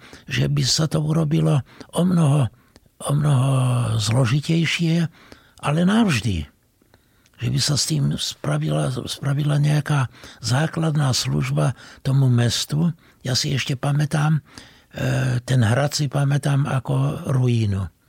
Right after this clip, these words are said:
Profesora Pifla som poznal, preto, lebo on nám prednášal aj na Vysokej škole výtvarných umení, aj Janka Alexího, samozrejme. Čiže viem si predstaviť, že aký je to, aké, aká je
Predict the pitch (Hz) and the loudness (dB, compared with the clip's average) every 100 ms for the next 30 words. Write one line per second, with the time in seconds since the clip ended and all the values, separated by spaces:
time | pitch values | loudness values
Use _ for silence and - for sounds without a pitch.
0 | _ - 135 139 - 131 120 - 143 151 | _ -2 0 0 0 0 0 0 -2 0
1 | 143 - 131 101 131 123 143 139 151 - | -2 -2 -4 -2 -2 0 0 0 -2 -2
2 | 120 120 131 123 135 131 123 117 120 127 | -6 -4 -2 0 0 2 0 0 -2 0
3 | 135 131 135 139 135 - - - 113 117 | 0 -2 -2 -4 -6 -10 -20 -8 -4 -2
4 | 131 120 135 131 123 - 135 127 123 120 | -2 -2 -4 -2 -4 -4 -4 -2 -2 -4
5 | 123 117 104 104 117 135 143 151 151 - | -6 -4 -4 -4 -2 -2 0 0 -2 -8
6 | - - - - - _ - 120 117 123 | -20 -18 -18 -18 -20 _ -4 -2 0 -2
7 | 127 139 127 123 127 143 - 143 139 127 | 0 0 0 0 0 -2 0 0 0 0
8 | 139 135 127 139 139 - 143 - - - | -2 0 0 0 0 0 0 -2 -10 -20
9 | - - - _ - 131 123 139 117 127 | -20 -20 -20 _ -4 -2 0 0 -4 -4
10 | 123 185 180 165 - 165 - 185 185 143 | 0 0 0 -2 -2 -2 -2 -2 -2 0
11 | 165 165 175 170 175 170 127 - - _ | 0 0 -2 -2 0 -2 -2 -10 -20 _
12 | - - _ - - - 123 143 - 147 | -20 -20 _ -12 -8 -6 -4 -4 -2 -2
13 | 147 | 0